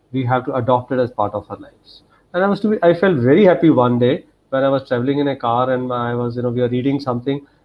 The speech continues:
and the general habit is, you know, lower the window and throw it out. And my children told,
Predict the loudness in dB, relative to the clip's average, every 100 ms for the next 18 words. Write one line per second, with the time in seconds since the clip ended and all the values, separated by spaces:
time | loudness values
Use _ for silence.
0 | _ -4 -2 0 0 2 4 6 6 4
1 | 4 4 4 4 2 0 _ -6 0 2
2 | 2 2 2 2 2 2 2 4 2 2
3 | -2 -2 0 2 0 2 2 2